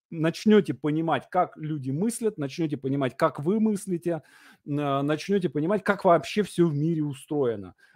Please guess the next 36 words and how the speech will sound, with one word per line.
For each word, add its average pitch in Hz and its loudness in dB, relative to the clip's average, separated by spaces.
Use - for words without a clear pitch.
А 147 4
с - -6
учётом 202 0
того, 185 4
что 180 -2
мы 185 6
существуем 208 2
с - -16
вами 151 2
в 127 -6
мире, 190 2
придуманном 180 2
кинематографом, 175 2
э, 135 4
если 170 2
вы 170 6
понимаете, 160 2
как 175 2
работает 139 -2
этот 127 -8
мир, 220 0
вы 180 0
понимаете, 160 0
если 175 -2
вы 175 0
пор-, 170 -2
понимаете, 170 2
как 147 -2
работает 147 0
кино, 202 2
вы 208 4
понимаете, 170 2
как 170 0
работает 139 -4
этот 135 -8
мир. 120 -4